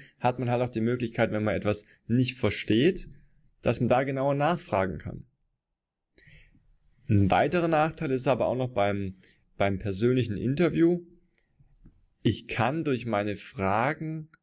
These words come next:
dich beeinflussen. Ja, also beim persönlichen Interview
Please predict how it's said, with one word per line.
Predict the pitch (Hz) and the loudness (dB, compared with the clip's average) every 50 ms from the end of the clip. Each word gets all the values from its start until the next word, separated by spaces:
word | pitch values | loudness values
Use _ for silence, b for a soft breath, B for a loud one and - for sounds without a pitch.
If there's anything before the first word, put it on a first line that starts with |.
| _ _ _ _ _ | _ _ _ _ _
dich | 117 120 113 - - - | 0 0 0 -2 0 0
beeinflussen. | 117 92 - - 90 117 139 147 151 - - - 107 98 92 92 - - - 117 120 117 - _ _ _ _ _ _ _ _ _ _ _ _ _ _ _ _ _ _ _ | 0 2 2 0 -2 -2 -2 -4 -6 -8 -6 -4 -2 -2 -2 -2 -6 -10 -12 -14 -16 -18 -20 _ _ _ _ _ _ _ _ _ _ _ _ _ _ _ _ _ _ _
Ja, | - 92 101 101 | 0 0 0 0
also | 104 101 - 107 - B B B B _ | 0 -2 -4 -4 -6 B B B B _
beim | - 107 104 | -4 -2 0
persönlichen | 101 104 98 - 127 131 131 120 117 | 0 0 0 2 2 2 2 0 -2
Interview | 104 107 135 147 151 131 - 139 143 135 | -4 -4 0 0 0 2 2 0 0 0